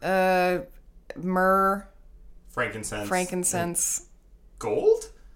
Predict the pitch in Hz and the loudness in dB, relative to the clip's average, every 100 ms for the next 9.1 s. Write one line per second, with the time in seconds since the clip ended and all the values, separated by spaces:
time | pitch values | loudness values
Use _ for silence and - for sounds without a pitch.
0 | - - - 285 311 494 427 262 185 107 | -20 -16 -12 -12 -10 -10 -10 -12 -6 -2
1 | - 311 320 - - - 185 196 220 220 | -2 -4 -8 -16 -20 -20 2 8 8 8
2 | 226 202 175 156 151 120 - - - - | 2 -2 -2 0 2 0 -6 -14 -18 -20
3 | - - - - - - 185 202 226 233 | -20 -20 -20 -20 -20 -14 -2 2 2 2
4 | 226 185 165 165 156 165 156 - - - | 0 4 4 2 -4 -4 -6 -12 -20 -20
5 | - - - - 143 160 143 156 165 220 | -20 -20 -20 -8 -2 -2 2 0 2 0
6 | 208 147 120 123 143 135 110 107 98 113 | 0 -2 -4 0 2 2 0 -6 -4 -4
7 | 101 104 117 - 107 98 85 - 104 101 | -2 -2 -2 -2 -4 -4 -8 -8 -4 -4
8 | - - 120 - 113 120 - - 82 90 | -4 -8 -12 -8 -8 -6 -10 -10 -12 -12
9 | - | -14